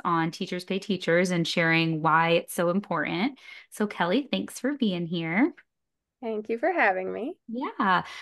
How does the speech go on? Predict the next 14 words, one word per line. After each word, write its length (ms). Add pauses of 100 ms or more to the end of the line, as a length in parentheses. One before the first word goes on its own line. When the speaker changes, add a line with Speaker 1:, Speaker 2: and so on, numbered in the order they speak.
(120)
Speaker 1:
So 120
I 140
guess 240
first, 260
just 220
tell 180
us 400
about 520
yourself 360
as 120
an 60
S 200
L 100
P. 300